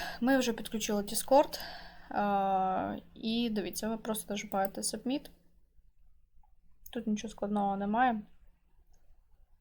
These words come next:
Тут уже, в принципі, я на, на цьому аккаунті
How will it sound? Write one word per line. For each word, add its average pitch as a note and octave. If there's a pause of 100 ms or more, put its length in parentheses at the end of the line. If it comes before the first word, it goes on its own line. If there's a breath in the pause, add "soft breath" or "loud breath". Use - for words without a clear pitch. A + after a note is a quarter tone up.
(400)
Тут G#3+
уже, G#3
в G3+
принципі, G3 (320)
я G3
на, G3 (100)
на G3+
цьому G3
аккаунті G3+